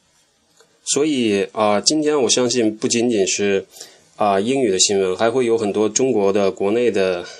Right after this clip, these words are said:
啊，中文的新闻会提到DeMark，啊，会提到他的相关的预言。然后the second paragraph，第二段，“The gauge may slip to as low as, uh, one thousand and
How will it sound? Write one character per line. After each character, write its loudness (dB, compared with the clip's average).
啊， -2
中 -2
文 0
的 2
新 0
闻 0
会 -2
提 -10
到 0
DeMark， -4
啊， -2
会 0
提 0
到 2
他 -4
的 -6
相 2
关 0
的 -2
预 -10
言。 -10
然 2
后 0
the 0
second 2
paragraph， -2
第 -2
二 2
段， 0
“The 2
gauge 0
may 0
slip 2
to 0
as 2
low 0
as, 2
uh, 0
one 0
thousand 0
and 0